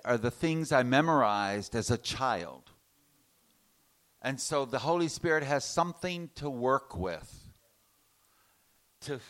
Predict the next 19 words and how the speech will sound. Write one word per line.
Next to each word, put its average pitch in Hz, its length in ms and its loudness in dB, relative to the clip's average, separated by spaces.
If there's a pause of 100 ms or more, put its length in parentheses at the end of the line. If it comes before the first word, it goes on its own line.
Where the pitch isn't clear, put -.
(160)
uh, 113 180 -4
plug 160 440 -2
in 123 400 2 (840)
so 127 280 4
that, 123 420 6
uh, 110 220 0
we 120 80 -6
can 113 240 -10
have 113 340 -4
those 104 300 0
thoughts. - 680 -4 (3500)
We 156 140 -2
can 175 180 0
get 170 160 6
our 156 160 10
eyes 143 400 8
on 127 220 2
material 123 640 2
things. 90 640 -12